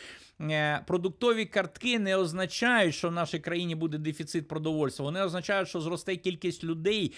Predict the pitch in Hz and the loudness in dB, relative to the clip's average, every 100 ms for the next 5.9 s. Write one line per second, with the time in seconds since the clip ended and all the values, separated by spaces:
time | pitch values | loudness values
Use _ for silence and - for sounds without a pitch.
0 | - - 147 196 185 185 180 170 165 - | -12 -6 -4 0 2 2 2 0 -4 0
1 | 185 180 175 156 160 156 202 196 185 151 | 0 0 2 2 2 2 2 2 2 0
2 | 147 139 135 127 113 143 170 170 165 202 | 0 -2 -2 -4 -8 -8 -6 -4 -2 -2
3 | 170 180 - 160 151 151 143 160 226 - | 0 -2 -2 -2 0 0 0 -2 -4 -2
4 | 160 147 131 185 214 190 - 175 160 135 | -2 -2 -2 -2 0 -2 -6 -8 -8 -6
5 | 160 151 143 135 127 131 - 90 | -6 -6 -8 -8 -10 -8 -8 -10